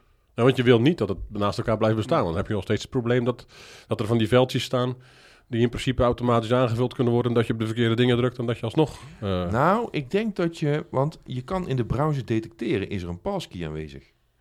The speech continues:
Speaker 2: Dus dan kan je een passkey formulier laten zien. Op het moment dat die passkey probeert te detecteren en die vindt hij niet, dan kan hij zeggen, nou,
Speaker 1: Ja, nee,
Speaker 2: dan,
Speaker 1: dat, dat,
Speaker 2: dan, dan,
Speaker 1: natuurlijk.
Speaker 2: dan kan hij zeggen, gebruik eens een
Speaker 1: Ja.
Speaker 2: wachtwoord of maak een passkey aan.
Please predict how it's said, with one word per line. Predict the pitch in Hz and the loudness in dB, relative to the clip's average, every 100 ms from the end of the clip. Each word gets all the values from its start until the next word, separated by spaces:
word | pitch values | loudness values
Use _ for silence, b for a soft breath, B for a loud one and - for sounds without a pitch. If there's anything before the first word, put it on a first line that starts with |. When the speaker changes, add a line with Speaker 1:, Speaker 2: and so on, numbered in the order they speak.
| _ _ | _ _
Speaker 2:
Dus | 110 | -10
dan | - 104 110 | -6 -6 -6
kan | 117 104 | -4 -2
je | 98 104 - - | 0 -2 -6 -12
een | 90 | -4
passkey | 190 180 - 107 | -2 -2 -4 -8
formulier | 104 92 92 139 | -6 -6 -4 -4
laten | 113 85 82 | -6 -6 -10
zien. | 90 73 65 | -12 -14 -16
Op | _ | _
het | |
moment | - 95 110 | -10 -6 -4
dat | 107 92 - | -6 -8 -10
die | 98 95 b - | -14 -14 b -2
passkey | 135 120 - 110 | 0 0 -4 -10
probeert | 104 104 95 | -6 -6 -6
te | |
detecteren | 101 95 - 139 127 95 - | -4 -6 -6 -4 -2 -2 -6
en | 101 | -8
die | 87 | -4
vindt | 139 185 | -4 -4
hij | 87 | -8
niet, | 80 104 | -10 -10
dan | 120 135 | -12 -8
kan | 85 | -8
hij | 80 | -8
zeggen, | 82 87 | -8 -6
nou, | 98 | 2
Speaker 1:
Ja, | 160 | 6
nee, | 165 | 6
Speaker 2:
dan, | 156 | 6
Speaker 1:
dat, | 143 131 | 0 0
dat, | 139 113 | -2 2
Speaker 2:
dan, | 131 | 2
dan, | 127 | 4
Speaker 1:
natuurlijk. | 117 - 127 | 2 4 4
Speaker 2:
dan | 143 | 0
kan | - 120 | 0 -2
hij | 104 | 0
zeggen, | 104 98 | -2 -2
gebruik | 98 101 | 0 0
eens | 98 | 0
een | 95 | -4
Speaker 1:
Ja. | |
Speaker 2:
wachtwoord | 107 110 110 110 - | -4 -2 -2 -4 -2
of | 131 131 | -4 -2
maak | 110 101 | -2 -4
een | 107 | -2
passkey | 135 135 - 92 | -2 -4 -8 -10
aan. | 78 | -10